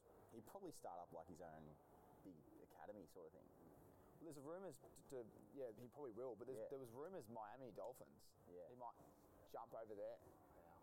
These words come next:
Speaker 1: Go somewhere nice to live and
Speaker 2: Well, he's already there.
Speaker 1: Yeah.
Speaker 3: Did
Speaker 2: Like
Speaker 3: the Pa-,
Speaker 2: Tampa.
Speaker 3: Parley and basketball just take over a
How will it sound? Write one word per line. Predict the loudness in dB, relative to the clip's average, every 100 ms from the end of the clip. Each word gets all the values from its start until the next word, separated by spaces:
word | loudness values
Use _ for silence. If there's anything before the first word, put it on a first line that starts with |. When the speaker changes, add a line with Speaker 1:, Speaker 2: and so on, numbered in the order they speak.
| -12 0
Speaker 1:
Go | 4 4
somewhere | 2 0 2
nice | 0 0
to | -2
live | -2 -2 -4
and | -6 -8 -10 -12 -12 -4
Speaker 2:
Well, | 2
he's | 4 4
already | 4 6
there. | 6 6 4 0 -4
Speaker 1:
Yeah. | 0 2 0
Speaker 3:
Did |
Speaker 2:
Like | -4
Speaker 3:
the | -4
Pa-, | 4 6
Speaker 2:
Tampa. | 6 4
Speaker 3:
Parley | 2 2
and |
basketball | 0 -2 -2 -4
just | -4 -6
take | -4 -4
over | -4
a | -4